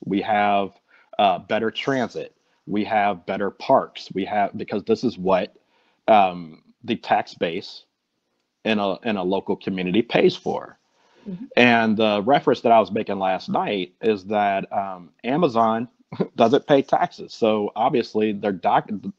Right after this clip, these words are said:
Speaker 1: the dollars don't circulate locally. Um, and the people that work for Amazon often don't get the benefits that they should be receiving as a American employee. <laughs>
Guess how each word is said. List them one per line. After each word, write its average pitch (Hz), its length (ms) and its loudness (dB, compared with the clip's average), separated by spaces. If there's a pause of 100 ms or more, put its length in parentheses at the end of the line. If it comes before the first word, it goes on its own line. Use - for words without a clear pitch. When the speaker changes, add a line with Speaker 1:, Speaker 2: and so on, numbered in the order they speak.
(300)
Speaker 1:
the 107 80 0
dollars 113 540 4
don't 110 300 -6
circulate 101 600 -4 (140)
locally. 131 540 -8 (720)
Um, 98 540 -2 (1040)
and 127 220 0
the 113 60 -4
people 143 300 2
that 131 140 6
work 147 220 4
for 113 120 4
Amazon 104 600 4
often 117 480 2
don't 107 360 -4
get 107 220 -2
the 104 60 -2
benefits - 840 -6 (480)
that 113 140 2
they 131 120 6
should 123 340 2
be 117 140 2
receiving 107 800 0
as 110 500 2
a 107 480 0
American 104 600 -2
employee. 117 520 0 (300)
<laughs> 156 80 -2